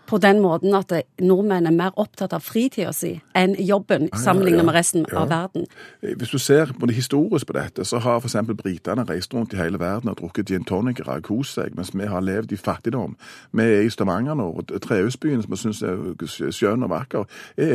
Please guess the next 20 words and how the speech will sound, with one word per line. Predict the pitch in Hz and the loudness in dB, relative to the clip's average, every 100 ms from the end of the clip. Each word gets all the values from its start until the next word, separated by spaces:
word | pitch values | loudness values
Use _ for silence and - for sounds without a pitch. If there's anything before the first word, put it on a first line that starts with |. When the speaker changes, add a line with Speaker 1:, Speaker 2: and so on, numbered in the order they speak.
| 123 | 4
Speaker 2:
egentlig | 147 | 4
en | 107 90 | 0 0
historie | 104 107 117 78 | 0 0 0 -4
om | - | -6
fattigdom. | 76 - - 76 - - - - - - | -8 -6 -6 -8 -12 -18 -20 -20 -16 -10
Og | 135 | -2
klart | 135 131 | 0 2
at | 127 | 2
nå | 131 | 4
har | 131 | 2
vi | 131 | 2
fått | 131 131 | 0 -2
en | 107 110 | 0 0
generasjon | 104 92 101 - 123 156 135 | 0 -2 -4 -2 -2 0 -2
som | 117 107 | -2 -2
har | 95 92 101 | -2 -4 -6
funnet | - 139 110 123 | -4 2 2 2
dette | 104 104 | -4 -4
sorte | 110 - 92 117 | -6 -4 -2 2
gullet, | 127 208 - | 2 0 -6